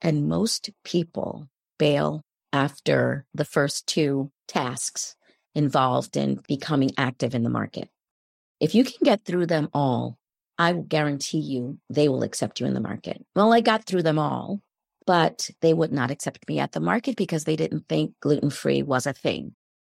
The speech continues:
But I was persistent. I continued to rent the kitchen, which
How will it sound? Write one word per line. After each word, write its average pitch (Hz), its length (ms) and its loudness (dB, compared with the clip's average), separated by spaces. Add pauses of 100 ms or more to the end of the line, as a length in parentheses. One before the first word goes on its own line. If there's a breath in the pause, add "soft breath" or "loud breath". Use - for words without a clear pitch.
(260)
But 170 140 -2
I 170 140 4
was 165 160 -4
persistent. 202 840 -2
I 156 120 0
continued 196 960 2
to 160 140 -2
rent 147 320 0 (120)
the - 80 0
kitchen, 139 460 0
which - 360 -2